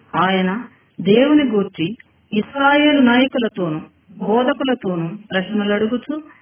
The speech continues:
వినుచూ మాట్లాడుతున్నాడు. వారు దేవుని విషయమై ఆయనకు గల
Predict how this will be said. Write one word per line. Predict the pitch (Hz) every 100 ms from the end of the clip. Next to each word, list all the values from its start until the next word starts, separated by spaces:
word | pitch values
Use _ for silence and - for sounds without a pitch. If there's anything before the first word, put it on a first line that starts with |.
| _
వినుచూ | 180 202 220 226 - 277 330 - _ -
మాట్లాడుతున్నాడు. | 190 185 208 220 214 180 175 170 151 139 - _ _ _ _ _ _ -
వారు | 196 247 294 262
దేవుని | 220 262 320 320
విషయమై | 311 277 277 220 170 151 - _ _
ఆయనకు | 175 196 262 285 277
గల | 226 220